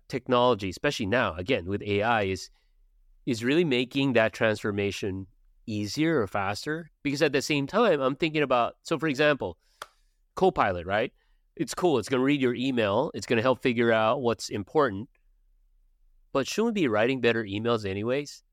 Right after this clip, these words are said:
So I guess my question to you and your observation is, transformation is great, technology is great, but at the same time, are we losing some of the core practices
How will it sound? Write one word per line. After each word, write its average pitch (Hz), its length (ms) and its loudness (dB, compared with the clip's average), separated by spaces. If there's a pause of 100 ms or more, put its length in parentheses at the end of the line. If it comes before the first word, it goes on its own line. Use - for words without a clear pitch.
(120)
So 180 120 2
I 170 40 6
guess 214 220 2 (260)
my 151 120 2
question 202 340 -2
to 156 60 -2
you 147 100 0
and 135 100 -2
your 131 140 2
observation 143 640 0
is, 123 260 -4 (540)
transformation 170 640 2
is 190 160 0
great, 135 360 -2 (100)
technology 139 540 0
is - 100 -8
great, 123 360 -2
but 131 120 2
at 123 160 0
the 120 80 -4
same 135 300 -2
time, 139 480 -2
are 120 120 0
we 113 460 -2 (260)
losing 117 880 -2
some 139 260 0
of 127 120 -2
the 107 100 -2
core 120 680 0 (640)
practices 98 1040 -4